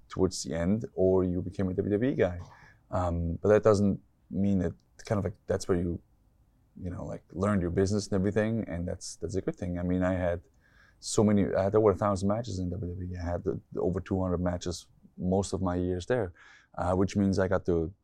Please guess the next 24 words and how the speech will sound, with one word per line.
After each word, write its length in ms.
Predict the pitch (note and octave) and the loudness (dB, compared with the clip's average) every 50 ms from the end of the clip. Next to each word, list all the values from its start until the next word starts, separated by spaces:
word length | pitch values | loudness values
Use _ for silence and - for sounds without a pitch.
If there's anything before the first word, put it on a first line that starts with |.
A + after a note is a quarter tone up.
| - - | -18 -16
I 20 | |
got 160 | - - - | -14 -12 -8
to 60 | - D#2+ | -4 0
learn. 340 | F2 G#2+ A2+ G#2 F2 E2 | 2 4 4 4 2 0
I 40 | E2+ | -2
got 180 | E2+ F2 D#2+ - | -4 -6 -4 -2
to, 200 | - D2+ D2+ C2 - - - - | -2 -2 -2 -2 -6 -10 -8 -6
uh, 60 | D2 | -6
be 160 | D#2 - E2+ E2 | -4 -2 -2 0
in 60 | E2+ | 0
the 80 | E2 D#2+ | 0 0
ring 140 | D#2+ E2+ E2 | -2 -2 -2
with 220 | D#2 E2 E2 _ | -2 -4 -6 _
people 260 | - F#2+ E2+ - F2 F2 | -6 -6 -4 0 2 2
who 60 | E2+ | 4
are 40 | D#2+ | 4
better 220 | - G#2 G2 G2 | 6 6 6 6
than 180 | F2 F2 F2 F2 | 4 2 0 0
me. 60 | D#2+ | -2
I 40 | D#2 | -2
got 140 | F2 F2 | -4 -4
to 80 | - E2 | -4 -4
learn 240 | E2 E2 E2+ E2+ E2 | -2 -2 -2 -4 -4
from 340 | E2 - E2+ E2 E2 D#2+ | -6 -6 -6 -4 -4 -6